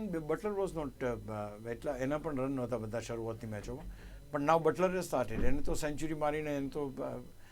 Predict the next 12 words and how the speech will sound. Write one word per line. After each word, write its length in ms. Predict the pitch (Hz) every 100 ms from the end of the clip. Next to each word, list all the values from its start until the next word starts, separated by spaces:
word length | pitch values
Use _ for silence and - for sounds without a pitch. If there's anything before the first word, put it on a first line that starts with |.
| - - 131
બરાબર 260 | 147 151
પિકઅપ 380 | 123 139 143 127
લઈ 140 | 127
લીધો 280 | 110 101 98
છે. 240 | 95 - - - - - -
યશસ્વી 460 | 180 233 247 240 202
જયસ્વાલે 720 | 170 160 190 190 156 185 226
હજુ 240 | 139 160
સુધી 360 | 190 160 156 190
પાવર 400 | 185 139 147 180
પ્લેમાં 460 | 131 143 147 170 - - - - - - - - - - 147 147 - - - - - - - 135 123 - - -
એક 300 | 185 262